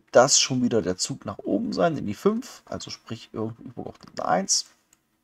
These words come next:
Daher müssen wir jetzt ganz genau beobachten, was macht der hier. Oder ist es eben schon wieder ein Teil nach unten,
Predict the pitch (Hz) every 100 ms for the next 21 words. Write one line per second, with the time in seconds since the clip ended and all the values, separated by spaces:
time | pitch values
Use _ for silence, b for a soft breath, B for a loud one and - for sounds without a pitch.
0 | _ - 101 98 - - - - - 139
1 | 151 - 123 123 - - 110 - - B
2 | B B B 92 - 131 151 - 156 143
3 | 147 139 139 _ _ _ _ _ _ _
4 | _ _ B B B B B _ _ _
5 | - 127 143 165 170 - - - - -
6 | 110 104 - 101 - - - 95 95 -
7 | - - - 151